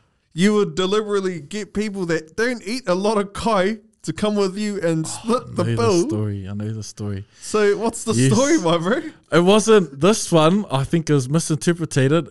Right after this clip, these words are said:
Speaker 2: It wasn't, um, get her to split the bill. It was more so get her to drive us <laughs> somewhere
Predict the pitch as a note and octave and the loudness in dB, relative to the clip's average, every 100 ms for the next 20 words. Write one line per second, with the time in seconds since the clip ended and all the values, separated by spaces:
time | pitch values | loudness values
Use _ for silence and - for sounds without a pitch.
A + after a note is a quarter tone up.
0 | - C3 C3 D#3 D3+ D#3+ D#3 - - C#3 | -4 -2 2 2 4 2 2 -2 -2 2
1 | C#3 C3 B2 A2 - - - - E3 E3 | 4 2 0 -4 -10 -16 -10 2 2 2
2 | C3+ E3 F#3 E3 D3 - - D#3+ E3+ C#3+ | 2 6 6 6 2 -2 0 2 2 0
3 | A#2+ F3 D#3 D#3+ - - - - A#2 C3 | 4 6 6 4 -2 -20 -20 -6 0 0
4 | B2 D3+ E3 - D3 C3+ D3+ D3 D3+ D#3 | 0 2 2 2 2 2 -2 0 2 2
5 | C3 B2 A#2+ C3 D3 F3 C#3+ A#2+ - - | 0 -4 2 4 6 4 4 0 -4 -12
6 | - - - - - - - - D3 D3 | -10 -12 -14 -20 -20 -14 -10 0 2 2
7 | C3+ A#2 C#3 | 2 2 0